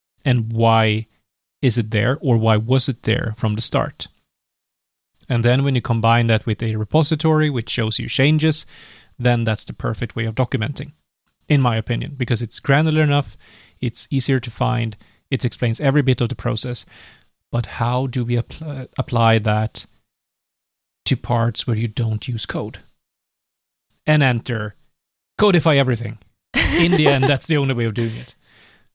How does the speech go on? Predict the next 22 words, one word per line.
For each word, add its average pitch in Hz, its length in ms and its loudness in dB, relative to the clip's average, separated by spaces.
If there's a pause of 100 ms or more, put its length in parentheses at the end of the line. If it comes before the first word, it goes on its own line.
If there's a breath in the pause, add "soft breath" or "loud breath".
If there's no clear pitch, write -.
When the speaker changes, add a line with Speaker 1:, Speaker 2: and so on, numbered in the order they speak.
Speaker 2:
Yeah, 311 180 -4
Speaker 1:
Clickety 165 280 0
Speaker 2:
but 240 80 2
Speaker 1:
click - 260 -2
is - 180 -2
hard 123 400 -2 (120)
to 123 360 0 (960)
document. 120 640 -4 (320)
Speaker 2:
It 226 60 6
Speaker 1:
And - 120 6
the 147 200 6
Speaker 2:
is. 151 100 4
Speaker 1:
only 139 320 4
reason 117 540 2 (100)
to - 140 -2
do 113 180 -2
that 113 220 -4 (360 loud breath)
is 127 320 2
a 120 120 0
standard 120 320 2
operations 110 680 0
procedure 113 680 0